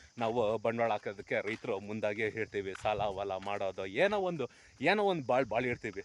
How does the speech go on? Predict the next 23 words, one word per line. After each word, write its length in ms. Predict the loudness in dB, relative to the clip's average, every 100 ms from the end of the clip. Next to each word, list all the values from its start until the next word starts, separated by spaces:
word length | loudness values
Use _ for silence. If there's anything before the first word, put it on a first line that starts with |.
| -12 -8
ಅಲ್ವಾ? 220 | -4 -2 0
ನೀರಿರ್ಬೇಕು 580 | 2 2 2 -2 -4
ಕಣ್ರಿ. 300 | -6 -6 -4
ಆ 120 | -6 -4
ಥರ 140 | -2 -2 -4 -20 -20 -2
ಬೇಸಿಗೆ 300 | -2 0 0
ಆದ್ರೂ 480 | 2 0 0 -4 -2 -2
ಒಂದೇ, 200 | 0 0
ಮಳೆಗಾಲ 500 | 2 2 4 2 2
ಆದ್ರೂ 320 | 0 -2 -2
ಒಂದೇ, 220 | -2 -2
ಅಷ್ಟೇ 220 | -2 -4
ಸ್ವಲ್ಪ 220 | -6 -4
ನೀರು 220 | -4 -4 -4
ಬಂದ್ಬಿಟ್ರೆ 480 | -6 -6 -2 -2 -2 -8 -14 -12 -14 -18 -20 -6
ನಮ್ಮ 180 | 0 4
ರೈತರಿಗೆ 540 | 4 4 0 0 0
ಕೈಯಲ್ಲಿ 480 | 0 0 4 4 2
ಲಕ್ಷ್ಮಿ 400 | 0 -4 -2 -2
ಇದ್ದಂಗೆ. 540 | 0 -2 -2 -2 -4 -4
ಸಾಲ 300 | 0 2 2
ವಾಲ 280 | 2 2
ಮಾಡಿ 400 | 0 -2 -2 -4